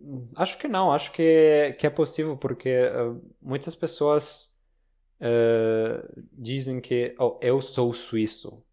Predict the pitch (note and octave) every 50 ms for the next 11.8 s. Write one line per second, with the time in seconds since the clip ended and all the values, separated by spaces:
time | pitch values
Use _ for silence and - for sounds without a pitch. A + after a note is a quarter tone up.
0 | _ _ _ B2+ G2+ F#2+ F#2 D#2 G#2+ G#2+ A2+ A#2 A2+ - - - G#2+ G#2+ G#2+ G#2+
1 | A2 A2 - - C3 - - - A#2 C3+ C3 - - C#3 C3 - - C3+ C3 B2+
2 | - - C3 - A#2+ B2+ C#3 C3+ A#2 G#2+ A2 A2+ G2+ A2 A#2+ A#2+ - - C3 A#2+
3 | - - - B2 B2 A#2+ - - B2 A#2+ A#2+ A#2 - - B2 A#2+ A#2 - - -
4 | G#2 G#2+ - - A#2 A#2 A2+ - B2+ B2+ B2 B2 - - - D3+ C#3+ A2+ B2+ -
5 | - E3+ E3 - - C#3+ C#3+ D#3 D#3+ - A2+ G#2+ - - G#2 G2 F#2+ E2 - -
6 | _ _ _ _ _ _ _ _ _ _ _ _ _ _ - G2+ G2 G2+ G2 F#2+
7 | F#2+ F#2+ F#2+ F#2 F#2 F#2 F2+ - - F2+ F#2 F#2+ F#2 - - - - - - -
8 | - - - G2 F2+ F2+ F2+ F2+ F2+ F2+ F2+ F#2+ F#2+ - - G#2 G#2 G#2+ G#2+ A#2+
9 | C#3 F3+ - - B2+ B2+ - C#3+ D3 D3+ D3+ D#3 D#3 D#3 D#3 D3+ - D#3 C#3+ D3
10 | D3+ C#3+ C#3+ - - _ _ - B2+ B2+ B2+ B2+ - - - C#3 C#3 C#3 C3+ C3+
11 | - - - - - C3+ C3+ B2+ B2+ C3+ D3+ E3+ E3+ E3+ -